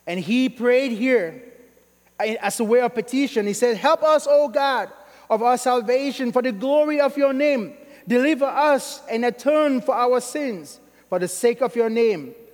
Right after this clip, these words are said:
Why should the nations ask, 'Where is their God?'" Before our eyes,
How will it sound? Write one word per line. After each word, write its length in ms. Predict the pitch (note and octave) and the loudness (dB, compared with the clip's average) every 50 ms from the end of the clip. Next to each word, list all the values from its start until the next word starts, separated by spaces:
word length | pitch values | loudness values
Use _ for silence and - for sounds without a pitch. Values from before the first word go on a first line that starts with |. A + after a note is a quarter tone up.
| _ _ _ _ | _ _ _ _
Why 280 | - D#3 F3+ G3 G#3+ G#3 | -2 0 2 2 2 0
should 160 | G#3 A#3 G#3 | -2 -2 -2
the 80 | G#3 | -2
nations 480 | G3+ G3+ G#3+ A#3 B3+ - - G#3 F#3+ - | -2 0 0 -2 -2 -2 -8 -12 -12 -10
ask, 360 | - F3 G3 F3+ D#3 D#3+ - - | -10 -8 -8 -8 -8 -10 -12 -14
'Where 360 | - G3+ A3 B3 C4+ C#4 C#4+ | -4 0 2 2 2 2 2
is 220 | D4 D4 B3+ G3 | 0 0 -2 0
their 200 | - C#4 C4+ C4 | -2 -2 0 0
God?'" 480 | B3 G3 B3 C4 C#4+ C#4+ B3+ G#3+ E3 - - - - - - - _ _ _ _ _ _ _ _ _ | -2 -2 0 0 2 2 0 -2 -4 -6 -14 -20 -20 -20 -20 -20 _ _ _ _ _ _ _ _ _
Before 240 | D#3+ D3+ - F#3+ F#3 | -12 -4 -2 0 2
our 520 | F3+ F3 E3+ E3+ E3 B2 F#3+ F#3+ G3 G3+ | 2 2 0 0 -2 -2 -2 -2 0 0
eyes, 360 | G3+ G#3 G#3 F#3+ - - - | -2 -2 -4 -6 -10 -16 -20